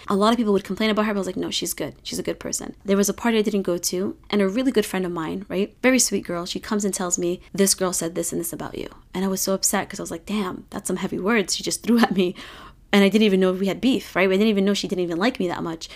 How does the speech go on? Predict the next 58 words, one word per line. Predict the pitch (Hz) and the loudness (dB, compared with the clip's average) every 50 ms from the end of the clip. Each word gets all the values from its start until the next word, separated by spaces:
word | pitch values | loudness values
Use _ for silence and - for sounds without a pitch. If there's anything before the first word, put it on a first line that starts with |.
| - - - - - | -18 -18 -18 -16 -8
So | - - 262 | 0 0 2
then | 247 254 262 247 - | 4 4 4 2 2
I | - 214 214 | 0 0 0
was | 208 208 - | 0 -2 -4
like, | 208 208 | -6 -4
"You | 208 202 | -2 -2
know | 208 220 | 0 0
what? | 240 254 - - | 0 0 0 -2
I | 202 | -4
don't | 175 - - | -4 -4 -6
care. | - - 226 233 233 233 - - - - | -4 -4 -2 -2 -2 -4 -6 -14 -10 -6
Next | - 190 190 - - | -4 -4 -2 -4 -4
party, | - - 208 202 208 202 - | 0 0 2 2 2 0 -2
I'm | 185 | -4
seeing | - - - 220 214 220 | -4 -2 0 2 2 2
her. | 220 214 | 0 0
I'm | - - 175 | -2 -6 -8
gonna | - - | -10 -10
tell | - - 170 190 | -6 -4 -2 -2
her | 190 180 180 185 - - | 0 -2 -2 -4 -4 -2
what | 190 202 | 0 0
I | 175 165 | 0 0
heard." | 175 175 123 - - - - - - - | -2 -6 -8 -8 -10 -14 -20 -20 -16 -14
I | 160 | -4
go | - 202 214 | 0 2 2
up | 226 214 - | 2 0 0
to | - 202 | -2 0
her | 196 196 196 185 185 - - - - - | 2 2 2 0 -2 -6 -16 -20 -12 -6
and | 180 180 | -6 -4
I | 185 | -4
say, | - 175 | -4 -2
"You | 180 190 196 | -2 0 2
know, | 208 220 208 202 190 196 - - - - - | 4 4 4 4 2 0 -6 -14 -18 -10 -4
I | - 190 185 | -2 -2 0
heard | 185 220 269 285 247 | 2 2 0 2 2
you | 240 214 | 2 2
said | - 208 190 175 | 2 0 0 0
this | 185 185 - - | -2 -2 -2 -2
and | 175 175 | -4 -4
this | 170 - | -6 -6
about | - - 170 - | -8 -8 -6 -6
me. | - - - - - - - - - | -6 -8 -8 -10 -14 -20 -20 -12 -8
And | - 185 | -6 0
somebody | - 262 262 254 247 | 2 4 4 6 6
else | 233 220 214 | 4 2 2
told | - - 214 202 202 | 2 0 2 2 2
me | 185 | 2
again | 175 190 202 190 180 | 2 0 0 0 0
you | 175 | -2
said | - - 165 - | -4 -6 -4 -6
this | 165 - - | -6 -6 -6
and | - - | -6 -8
this | - - | -8 -8
about | - - - - | -10 -10 -8 -8
me." | - - - - - - - | -8 -8 -10 -10 -16 -6 0
I | 214 220 | 2 2
acknowledged | 220 214 - 202 202 202 190 175 175 - - - | 2 2 2 2 4 4 4 2 0 -4 -6 -8
it, | - | -10